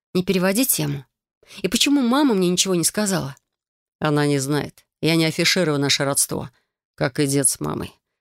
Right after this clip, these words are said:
Они вообще сторонники того, чтобы каждый сам искал свой путь, а не прикрывался именем великого родственника".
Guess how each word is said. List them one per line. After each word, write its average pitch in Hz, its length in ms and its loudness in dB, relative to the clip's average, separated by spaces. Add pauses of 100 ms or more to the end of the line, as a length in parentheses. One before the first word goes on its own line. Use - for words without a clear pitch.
Они 160 200 0
вообще 170 260 0
сторонники 151 500 0
того, 151 260 0
чтобы 139 300 -2
каждый 147 360 -2
сам 156 300 2
искал 143 280 0
свой 139 240 0
путь, 143 300 -2 (360)
а - 60 -2
не 156 120 2
прикрывался 156 640 0
именем 139 280 2
великого 143 400 0
родственника". 143 640 -2